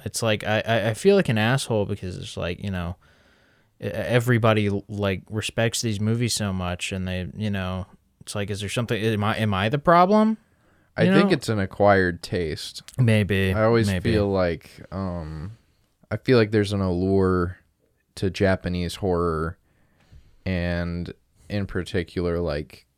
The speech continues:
Speaker 2: sixties stuff, because a lot of the stuff from fifties through the sixties was all, like, period dramas and stuff.
Speaker 1: Yeah, yeah.
Speaker 2: And I think, I don't know, I, I think Japanese, like, you know, the potential for a horror movie set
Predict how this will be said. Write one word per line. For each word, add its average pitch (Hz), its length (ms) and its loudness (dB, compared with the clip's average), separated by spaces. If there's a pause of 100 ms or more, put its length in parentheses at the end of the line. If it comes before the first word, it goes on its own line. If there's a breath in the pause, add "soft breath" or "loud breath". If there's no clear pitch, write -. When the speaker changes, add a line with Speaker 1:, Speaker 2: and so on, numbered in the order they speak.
(320)
Speaker 2:
sixties - 460 -6
stuff, - 400 -2
because 95 260 -6
a 95 60 -2
lot 87 220 0
of 85 80 -4
the 85 60 -4
stuff 85 320 -4
from 87 200 -10
fifties 82 480 -6
through 92 180 -6
the 90 80 -6
sixties 85 500 -6
was 90 180 -4
all, 85 180 0
like, 85 180 -4
period 85 440 -2
dramas 90 460 0
and 101 120 -4
stuff. 101 480 2
Speaker 1:
Yeah, 85 380 -2 (140)
yeah. 87 240 -4 (140)
Speaker 2:
And 92 480 0 (200)
I 92 120 0
think, 92 560 -6 (840)
I 139 40 0
don't 139 100 0
know, 101 120 2
I, 110 300 2
I 117 40 2
think 139 240 -2
Japanese, 110 680 0
like, 98 200 0
you 120 200 2
know, 107 100 2 (340 loud breath)
the 110 100 2
potential 113 520 2
for 104 220 2
a 98 40 2
horror 101 280 2
movie 92 260 2
set 92 380 2